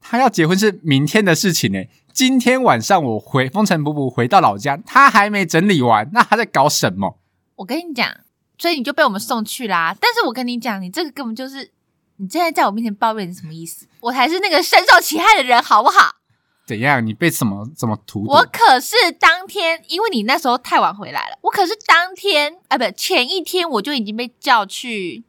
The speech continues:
Speaker 2: 他们家整理了，整理了一个下午。
Speaker 1: 好惨哦。
Speaker 2: 哎，我去整理了整整两天呢。第一天，因为他们有请，他们有请人家来帮忙打扫，但是那个打扫的人他有一个小孩，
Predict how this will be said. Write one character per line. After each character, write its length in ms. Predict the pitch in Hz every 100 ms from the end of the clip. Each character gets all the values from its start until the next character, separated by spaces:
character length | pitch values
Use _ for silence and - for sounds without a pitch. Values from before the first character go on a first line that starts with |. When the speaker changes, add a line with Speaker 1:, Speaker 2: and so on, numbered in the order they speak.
| _ _ _
Speaker 2:
他 140 | 302
们 80 | 262
家 120 | 294
整 400 | 262 - 202 196
理 160 | 226 175
了， 280 | 98 - _ _
整 160 | - 254
理 120 | 254
了 100 | 190
一 40 | -
个 120 | 214
下 320 | - - 52
午。 180 | 55 _ _ _ -
Speaker 1:
好 160 | 131
惨 400 | - - 190 107
哦。 240 | 113 107 92
Speaker 2:
哎， 60 | 480 539 _
我 100 | -
去 60 | 339 480
整 120 | 302
理 100 | 294
了 100 | 285
整 180 | 247 254
整 100 | 311
两 240 | 254 139 -
天 300 | - 202 196
呢。 80 | 165 - _ _ -
第 220 | 370 330
一 40 |
天， 280 | 302 349 302
因 60 | 370
为 40 | 427
他 100 | 403
们 140 | 349
有 160 | 220 226
请， 440 | - 247 180 170 _
他 120 | 311
们 100 | 339
有 100 | 240
请 320 | 247 - 202
人 140 | 170 180
家 140 | 202
来 100 | 185
帮 160 | 180 170
忙 140 | 151
打 180 | - -
扫， 320 | - - - _
但 140 | 285
是 200 | 330 277 _
那 120 | 330
个 100 | 277
打 180 | 208 190
扫 140 | 220
的 80 | 180
人 100 | 165
他 120 | 190
有 100 | 214
一 60 | 170
个 120 | 170
小 200 | 185 -
孩， 340 | - - -